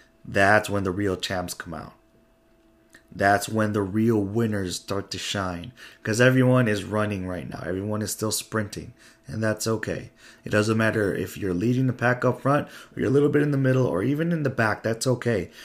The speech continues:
'Cause you will realize people will drop off. And eventually, I feel like it's happening sooner this year than it did last year.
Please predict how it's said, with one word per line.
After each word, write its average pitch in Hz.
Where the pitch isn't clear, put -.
'Cause 95
you 117
will 143
realize 143
people 123
will 107
drop 101
off. -
And 104
eventually, 110
I 107
feel 117
like 101
it's 95
happening 101
sooner 113
this 123
year 127
than 123
it 120
did 123
last 127
year. -